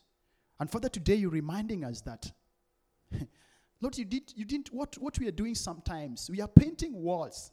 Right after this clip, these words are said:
And yes, Jesus, you are telling us, "Go out." You never came back and say, "Stop going out." You are still saying even right now,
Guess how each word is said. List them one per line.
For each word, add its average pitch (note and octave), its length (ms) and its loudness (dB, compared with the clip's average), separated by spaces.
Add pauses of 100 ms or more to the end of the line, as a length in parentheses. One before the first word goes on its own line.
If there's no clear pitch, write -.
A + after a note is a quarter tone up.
(140)
And D#3 100 -6
yes, C4 380 -4
Jesus, B3+ 340 -4
you F3 60 0
are D#3 40 -4
telling F#3+ 320 -6
us, C#3 140 -6
"Go - 380 -8
out." - 380 -10 (380)
You G#3 120 2
never C#4 200 0
came A#3 220 -4
back F#3+ 200 -6
and E3 120 -6
say, F#3 160 -2
"Stop - 460 -4
going G3 320 -4
out." D#3 180 -6
You G3+ 80 0
are G3+ 40 -4
still C4+ 200 -6
saying A3 260 -6
even F#3 220 -4
right D3+ 240 -2
now, C3 300 -6